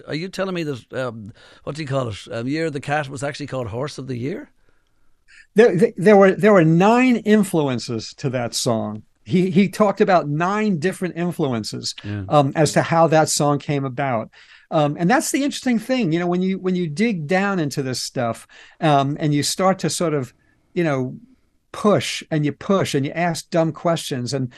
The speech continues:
Speaker 2: and the artist sort of suddenly coughs up something really fascinating. You know, with Carly Simon, um, nobody does it better. Um, she, you know, she, she knew that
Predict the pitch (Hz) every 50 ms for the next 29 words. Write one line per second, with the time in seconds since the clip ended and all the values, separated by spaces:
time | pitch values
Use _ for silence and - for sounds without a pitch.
0 | - - _ _ - 147 143 131 135 139 135 135 160 175 156 160 170 170 147 -
1 | - - 165 156 139 120 - - _ _ _ _ _ _ - - - - 208 180
2 | 165 156 135 - - - 180 170 165 - - - 185 - - - 175 160 - -
3 | 165 135 139 160 160 156 143 127 - - 175 180 190 156 - 165 139 127 127 123
4 | - - - - - - _ - 202 190 170 160 180 - 226 220 - 190 - -
5 | 175 170 - - - 202 208 202 196 190 - - 196 202 214 214 185 151 147 160
6 | 165 - _ - - _ _ - - 151 143 143 147 - 160 143 160 170 165 180
7 | 165 147 135 - 160 151 147 123 151 147 139 - 117 143 165 185 156 120 113 113
8 | - _ _ _ _ _ _ _ _ - 151 139 139 147 147 151 170 175 - -
9 | 185 175 170 170 170 170 175 190 185 202 185 175 165 156 - - 190 175 175 165
10 | 151 - - _ _ _ _ _ _ _ _ _ _ _ - - - 190 175 175
11 | 196 226 226 202 196 185 -